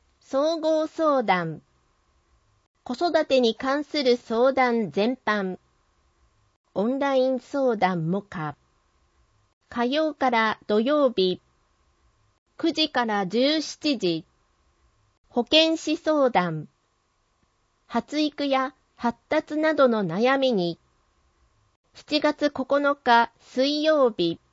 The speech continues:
九時三十分から十一時三十分。教育相談員相談。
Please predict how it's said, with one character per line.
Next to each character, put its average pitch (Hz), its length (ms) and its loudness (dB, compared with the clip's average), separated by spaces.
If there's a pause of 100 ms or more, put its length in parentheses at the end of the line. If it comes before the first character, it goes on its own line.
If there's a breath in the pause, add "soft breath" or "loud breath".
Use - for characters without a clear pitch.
(1040)
九 330 120 2
時 277 160 0
三 269 360 -4
十 311 160 -4
分 233 400 0
か 226 180 -8
ら 208 260 -2 (280)
十 262 340 -2
一 302 300 -2
時 233 140 0
三 240 340 -6
十 285 180 -6 (160)
分。 165 340 -2 (1300)
教 302 340 0
育 294 300 -4
相 294 360 -4
談 294 360 0
員 285 200 -4
相 285 380 0
談。 165 380 -4